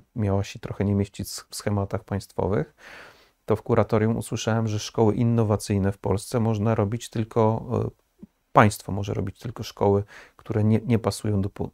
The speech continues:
do pudełka, które są eksperymentalne. Taki wentyl bezpieczeństwa w przepisach wtedy obowiązywał, że, że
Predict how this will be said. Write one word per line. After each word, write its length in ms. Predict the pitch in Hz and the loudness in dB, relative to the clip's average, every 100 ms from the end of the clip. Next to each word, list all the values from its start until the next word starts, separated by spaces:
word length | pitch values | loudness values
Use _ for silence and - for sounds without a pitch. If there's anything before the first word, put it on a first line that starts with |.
| 107 104 110 98 | -6 -6 -6 -2
do 100 | 98 | -2
pudełka, 440 | - 95 98 113 | -2 0 0 0
które 200 | 107 110 | -4 -8
są 180 | - 101 | -6 -6
eksperymentalne. 800 | 104 - - 98 95 98 98 110 | -6 -6 -6 -4 -2 0 0 0
Taki 380 | 110 - 98 101 - - - - | -2 -4 -6 -6 -12 -20 -20 -4
wentyl 320 | 107 98 107 | -2 0 -2
bezpieczeństwa 640 | 101 - 113 - 101 - | -4 -6 -8 -6 -8 -8
w 40 | - | -10
przepisach 580 | - 113 107 110 107 - - - _ _ | -10 -12 -6 -6 -6 -10 -20 -20 _ _
wtedy 280 | - 113 101 | -6 -4 -2
obowiązywał, 800 | 101 107 101 104 95 92 101 110 | 0 0 0 0 0 0 0 -2
że, 300 | 104 104 - | -4 -6 -4
że 240 | 104 104 | -2 -2